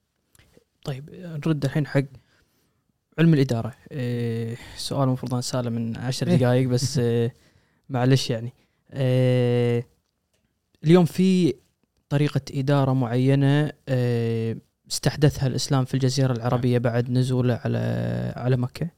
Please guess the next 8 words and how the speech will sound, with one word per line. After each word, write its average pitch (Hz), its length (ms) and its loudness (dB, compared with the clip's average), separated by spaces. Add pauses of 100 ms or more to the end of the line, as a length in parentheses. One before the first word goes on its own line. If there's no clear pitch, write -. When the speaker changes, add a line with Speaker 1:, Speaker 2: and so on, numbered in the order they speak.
(240)
Speaker 2:
نعم. 107 100 -16 (2000)
طريقة 160 240 0
إدارة 160 240 2
معينة 165 340 2
ولا 147 120 2
شلون؟ 139 220 -2 (520)
Speaker 1:
يعني 151 200 6
اليوم 165 380 4